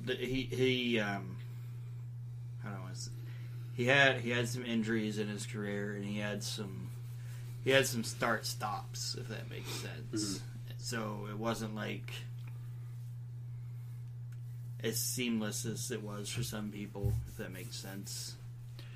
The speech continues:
Speaker 2: So the last thing I wanna do here while I've got you guys in the studio is there's three guys that I nominated that, uh, made the ballot that I'm gonna keep pushing for and the reasons why, and I just wanna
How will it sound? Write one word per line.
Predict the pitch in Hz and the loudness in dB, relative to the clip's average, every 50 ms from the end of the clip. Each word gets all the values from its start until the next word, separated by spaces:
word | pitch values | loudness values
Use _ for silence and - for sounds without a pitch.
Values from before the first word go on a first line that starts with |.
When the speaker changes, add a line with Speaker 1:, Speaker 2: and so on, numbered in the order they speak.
| - - - - - - - - - - - - - - | -12 -12 -10 -10 -8 -8 -8 -8 -10 -10 -10 -10 -10 -6
Speaker 2:
So | - - - 147 143 | 0 4 6 6 8
the | 139 | 8
last | 131 131 151 175 180 180 - | 10 10 10 10 8 8 8
thing | - 180 175 170 | 10 12 12 12
I | 160 | 12
wanna | 156 156 156 151 | 12 12 12 12
do | 135 131 143 151 143 | 12 10 10 10 10
here | 120 143 139 139 139 | 10 8 8 8 10
while | 131 123 117 117 | 10 10 10 10
I've | 117 113 110 | 10 10 10
got | 123 123 117 113 | 10 10 10 10
you | 120 117 | 8 8
guys | 120 117 117 113 110 107 - - - - - | 10 10 10 10 8 8 6 2 2 2 6
in | - 127 131 | 6 8 8
the | 127 | 8
studio | 120 - - - 131 123 117 113 107 101 101 101 98 | 6 6 6 6 8 8 8 8 8 6 4 2 2
is | 87 101 113 120 | 2 2 4 6
there's | 117 110 - | 6 6 8
three | - - 165 180 | 12 12 12 12
guys | 175 160 151 143 139 139 135 120 - - - 117 | 12 12 12 12 12 12 10 8 4 0 0 4
that | 113 120 117 | 6 8 10
I | 123 139 143 | 12 12 12
nominated | 139 135 131 127 120 107 98 101 98 110 120 135 131 123 - - - - - - - | 12 12 12 12 10 8 6 6 4 4 4 4 2 0 -2 -6 -6 -6 -8 -6 -2
that, | - 113 117 113 113 117 - | 4 8 8 8 8 8 6
uh, | 113 110 107 101 | 4 4 4 4
made | 104 110 117 123 127 123 | 6 8 8 8 8 8
the | 113 | 8
ballot | 110 127 175 214 208 - - 117 110 - - - - - - - - - - - - - | 10 10 12 12 12 12 10 8 6 2 -2 -4 -4 -4 -4 -4 -6 -6 -6 -6 0 4
that | 117 113 | 8 10
I'm | 123 139 143 151 | 12 12 12 12
gonna | 143 135 127 | 12 12 10
keep | 123 - 143 131 127 - | 8 6 4 4 4 6
pushing | - 151 147 - 139 127 117 | 8 8 10 10 8 6 4
for | 110 - 107 101 101 107 107 | 4 4 4 6 6 6 6
and | 101 107 110 101 | 6 6 4 4
the | 101 107 | 4 4
reasons | 104 117 127 127 123 131 123 110 | 6 6 6 6 8 8 6 6
why, | 113 110 113 113 113 | 8 8 8 8 8
and | 110 113 117 | 8 8 6
I | |
just | 117 127 123 - | 6 6 6 8
wanna | 123 123 117 113 | 8 8 8 8